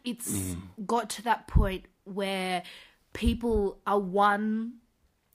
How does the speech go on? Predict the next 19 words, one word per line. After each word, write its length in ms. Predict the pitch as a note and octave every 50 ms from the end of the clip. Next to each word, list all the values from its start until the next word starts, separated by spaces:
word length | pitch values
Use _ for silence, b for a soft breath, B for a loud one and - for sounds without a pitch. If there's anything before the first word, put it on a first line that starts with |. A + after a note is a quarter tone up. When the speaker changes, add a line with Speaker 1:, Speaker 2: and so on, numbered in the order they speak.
| - -
Speaker 1:
starting 440 | - - - - G3 F#3+ G3 G3+ G3
to 80 | - -
be 220 | A3 G#3 G3+ F#3
like, 260 | F#3 F#3 F#3 - - - -
"Oh 60 | D#4
my 120 | C#4+ D#4
God, 160 | D4+ C#4+ C4+ C4+
I've 120 | C#4+ B3
got 120 | - C4 C4
anxiety," 640 | C4 B3+ B3 B3 A#3+ A3+ A3+ A#3 G#3+ G#3 F#3+ E3+
when 180 | F3+ G3+ G3 F#3+
they're 120 | F3+ F#3
literally 400 | F3 F#3 F#3 F3 F3+ F3 F3+ F3+
just 220 | E3 F#3 F#3 - -
feeling 260 | - F3+ F3 E3+ E3+
a 60 | E3+
little 160 | E3+ E3+ E3+ D#3+
bit 120 | D#3 D3+
anxious. 600 | C#3 C3 D3+ F3+ - - - - G3 - - -